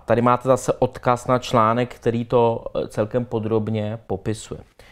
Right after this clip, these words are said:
Tady jsem si vytáhl z těch mnoha tiskových zpráv tiskovou zprávu Komerční banky, která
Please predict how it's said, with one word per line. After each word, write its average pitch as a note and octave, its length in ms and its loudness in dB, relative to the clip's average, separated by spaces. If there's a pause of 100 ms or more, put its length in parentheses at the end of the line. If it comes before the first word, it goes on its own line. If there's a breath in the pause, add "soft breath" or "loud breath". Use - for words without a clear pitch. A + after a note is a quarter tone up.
(480 soft breath)
Tady C#3+ 220 2
jsem D#3+ 180 0
si D#3+ 180 -2
vytáhl D3+ 720 4
z - 120 -12
těch D3 240 0
mnoha C#3+ 340 4
tiskových D3 580 0
zpráv D3 600 0 (420)
tiskovou D3+ 320 0
zprávu D3 280 2
Komerční C#3+ 440 -2
banky, C#3 420 0
která A#2 800 2